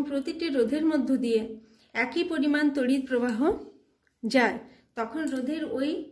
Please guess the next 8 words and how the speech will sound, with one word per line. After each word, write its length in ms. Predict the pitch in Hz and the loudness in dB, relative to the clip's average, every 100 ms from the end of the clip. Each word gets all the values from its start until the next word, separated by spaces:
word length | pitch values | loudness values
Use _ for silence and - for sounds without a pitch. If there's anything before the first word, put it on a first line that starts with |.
| - _ _ _ _ _ - - - _ _ _ _ _ - | -18 _ _ _ _ _ -20 -20 -20 _ _ _ _ _ -4
সংযুক্তিকরণের 880 | 269 262 302 - 320 311 311 311 302 | 2 2 2 -2 0 2 2 0 -2
পদ্ধতিকে 520 | 262 220 285 285 285 269 | -4 -2 -4 -4 -4 -2
বলা 160 | 233 233 233 | 0 -2 -2
হয় 160 | 294 320 | -4 0
রোধের 280 | 226 226 277 - | 2 2 0 -2
শ্রেণী 340 | 240 262 285 277 | 2 4 4 2
সমবায়। 440 | 226 196 202 - - - _ _ _ _ _ _ _ _ _ _ _ _ _ _ _ 254 | -2 -2 -6 -8 -12 -20 _ _ _ _ _ _ _ _ _ _ _ _ _ _ _ 0
যেমন 280 | 285 302 | 4 4